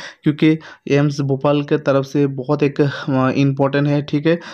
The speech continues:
So जो लोग इस पोस्ट आवेदन करने का इच्छुक है, पूरा वीडियो को लास्ट तक देखिए, ठीक है। हम कोई, अ, जो जितना भी कर सके इतना आप लोग को लिए पूरा जानकारी देगा, ठीक है। So यहाँ पे देखिए सत्रह ग्यारह, हाँ, सत्रह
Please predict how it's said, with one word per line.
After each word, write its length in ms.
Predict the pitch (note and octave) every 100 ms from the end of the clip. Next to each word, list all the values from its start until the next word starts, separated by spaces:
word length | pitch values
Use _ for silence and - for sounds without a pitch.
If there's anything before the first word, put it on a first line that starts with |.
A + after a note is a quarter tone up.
| - -
So 160 | C#3 C#3
जो 220 | C3 C#3+
लोग 280 | D3 D#3 C#3+
इस 120 | C#3
पोस्ट 260 | - D3 D3
आवेदन 300 | C3+ D3 D3
करने 280 | C#3+ C#3+
का 160 | C#3 D3 C3+
इच्छुक 340 | C3+ D#3 C#3
है, 100 | D3+
पूरा 260 | D3 D3+ D3+
वीडियो 280 | C3+ B2+
को 120 | C#3 C#3+
लास्ट 240 | B2+ B2+
तक 100 | C#3+
देखिए, 440 | C3 C3 C3+ E3+ E3+ - -
ठीक 160 | - D3+
है। 160 | F#3 G3 - -
हम 380 | D3 D#3 D3 - -
कोई, 180 | - D3
अ, 20 | C3+ C3+ C3 C3+ C3
जो 360 | C3 C#3 C#3+ C3+
जितना 380 | C3+ C#3 - D3
भी 160 | D#3
कर 380 | D3+ D3 C3+ C#3
सके 320 | C#3 D3 D#3
इतना 360 | C3+ C3+ D3+ D3
आप 260 | D3+ C#3
लोग 160 | D3+ C#3+
को 100 | D3+
लिए 280 | D3+ D3+ D3+
पूरा 340 | D3 C#3 D3
जानकारी 460 | D3 C#3 B2+ C3+ C#3
देगा, 300 | C#3 D#3 A#3+ - - _ -
ठीक 120 | D#3 G3+
है। 120 | C4+ - - - -
So 80 | D3+
यहाँ 160 | D3+
पे 140 | D3 E3
देखिए 480 | D#3+ E3+ F3 E3+ -
सत्रह 420 | - C#3+ D3+ D#3+
ग्यारह, 460 | D#3 C#3 C#3+ D3+ D3
हाँ, 240 | C3+ - C#3+
सत्रह 540 | D3 C#3 D3 D3+ D#3+